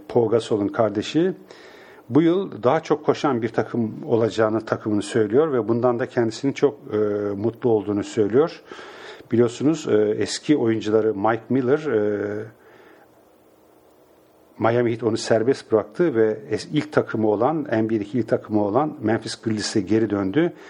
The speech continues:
Aynı şekilde, e, Denver Nuggets'ta geçtiğimiz iki sezon oynayan Kos-, Yunan asıllı Kostas Koufas da, e, Memphis'e katılan diğer bir oyuncu.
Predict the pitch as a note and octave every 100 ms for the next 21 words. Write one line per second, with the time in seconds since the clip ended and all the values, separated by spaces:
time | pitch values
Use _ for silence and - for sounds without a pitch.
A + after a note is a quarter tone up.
0 | - - - C3 B2+ A2+ - A#2+ A2 A2
1 | G2+ C#3+ F3 C#3+ A2 G#2+ G#2+ G2+ G2 A#2+
2 | A#2+ A2+ A#2+ B2 A2+ - G2+ G2 - -
3 | A#2 A2 - - - A2+ G#2+ G#2 G#2+ G#2
4 | G2+ - A#2 - E2+ G2 G#2 A#2+ A#2 -
5 | - G2+ G#2 - - - - A#2+ - -
6 | G#2+ - D3 B2+ A#2 - - D#3 F#3 -
7 | - - - - A#2 A2 G#2+ G#2 G#2 G#2+
8 | - B3+ - _ _ - A#2+ A#2+ - C#3+
9 | - A2+ - C#3 B2+ A2+ A#2+ A#2 C3 C3
10 | G#2+ G#2 F#2+ G2